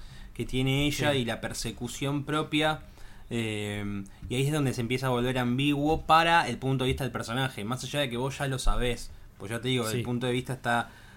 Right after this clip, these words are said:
Speaker 1: lo refuerza el hecho de que el espectador siempre sabe más que ella. Entonces a mí me parece que, que está bueno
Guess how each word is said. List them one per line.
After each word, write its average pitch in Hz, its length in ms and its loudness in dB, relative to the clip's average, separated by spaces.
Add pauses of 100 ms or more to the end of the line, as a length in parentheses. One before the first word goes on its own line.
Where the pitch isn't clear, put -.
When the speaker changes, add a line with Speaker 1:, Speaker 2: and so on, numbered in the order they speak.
Speaker 1:
lo 120 140 -2
refuerza 139 500 0
el 120 80 0
hecho 135 200 -2
de 123 60 -2
que 110 80 -4
el 107 60 -6
espectador 113 340 -4
siempre 123 300 -2
sabe 117 220 -4
más 113 160 -4
que 131 180 0
ella. 139 340 -2 (400)
Entonces 117 520 0 (240)
a 110 100 -2
mí 113 60 0
me 123 80 2
parece 127 340 2
que, 110 240 0
que - 80 -12
está 123 240 -2
bueno 131 480 2